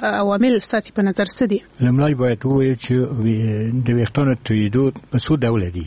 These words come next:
Speaker 2: یعنی کلاسیفیکیشن په څو ډول، اه، کلاسیفیکیشن کیږي. ویښتان چې ځي په دوه ډوله دي، په عمومي ډول کې.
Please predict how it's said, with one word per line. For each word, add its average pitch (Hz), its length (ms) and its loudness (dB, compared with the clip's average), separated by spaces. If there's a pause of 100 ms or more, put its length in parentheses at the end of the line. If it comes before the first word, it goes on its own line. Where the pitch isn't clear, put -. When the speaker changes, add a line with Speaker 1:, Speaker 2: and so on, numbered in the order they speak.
(120)
Speaker 2:
یعنی 120 200 2
کلاسیفیکیشن 147 800 0 (920)
په - 80 2
څو - 160 0
ډول، 127 280 0
اه، 110 280 0
کلاسیفیکیشن - 720 -4 (100)
کیږي. 110 260 0 (520)
ویښتان 127 520 0
چې 147 100 0 (300)
ځي 147 140 2 (120)
په 127 80 0
دوه 123 220 2
ډوله 123 340 0
دي، 120 80 2 (200)
په 117 60 0
عمومي 117 360 2
ډول 90 260 -4
کې. 101 160 -16